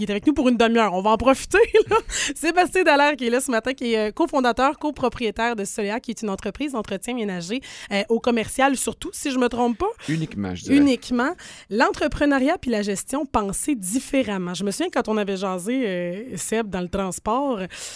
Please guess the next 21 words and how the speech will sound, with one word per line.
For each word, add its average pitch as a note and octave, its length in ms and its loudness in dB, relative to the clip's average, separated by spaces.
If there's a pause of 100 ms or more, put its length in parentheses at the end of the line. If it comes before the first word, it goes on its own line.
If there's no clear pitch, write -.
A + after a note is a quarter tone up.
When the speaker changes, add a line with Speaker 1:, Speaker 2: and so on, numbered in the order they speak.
(160)
Speaker 1:
euh, F3 340 -2
avec E3 140 -6
une G#3 80 -2
petite - 140 -10
bière G#3 220 0
à G3+ 40 0
la F#3+ 120 -4
main. F#3 100 -6
C'était F#4+ 140 0
le F4+ 80 4
fun, A3+ 240 4
hein ? C#4+ 80 6
J'aurais D#4 160 6
aimé E4 100 6
ça A4 120 4
qu'on D#4+ 120 4
prenne D4+ 220 4
cette B3+ 140 4
discussion-là C4 440 6
au C4 100 6
show. F4+ 240 4